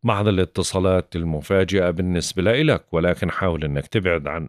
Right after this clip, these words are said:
أي مشاحنات مشاكل أو سوء تفاهم ما بينك وبين أصدقائك أو معارفك، لأنه من ساعات ال-، ما بعد العصر القمر رح يوصل لبيت المتاعب عندك،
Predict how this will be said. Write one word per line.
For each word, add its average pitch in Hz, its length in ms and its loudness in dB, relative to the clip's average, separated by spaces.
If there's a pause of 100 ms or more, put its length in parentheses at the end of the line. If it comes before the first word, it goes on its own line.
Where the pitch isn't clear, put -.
(120)
أي 165 200 4
مشاحنات 73 800 -4
مشاكل 85 680 0
أو 156 300 0
سوء 120 260 -4
تفاهم 147 640 2
ما 85 120 2
بينك 76 400 -2
وبين 87 440 0 (200)
أصدقائك 120 760 0
أو 110 200 0
معارفك، 113 800 0 (560)
لأنه 190 340 4
من 175 160 4
ساعات 139 420 2
ال-، 135 400 2
ما 123 320 2
بعد 87 300 0
العصر 76 500 0
القمر 87 460 0
رح - 180 -4
يوصل 87 480 -2
لبيت 85 340 -2
المتاعب 90 600 0
عندك، 156 540 2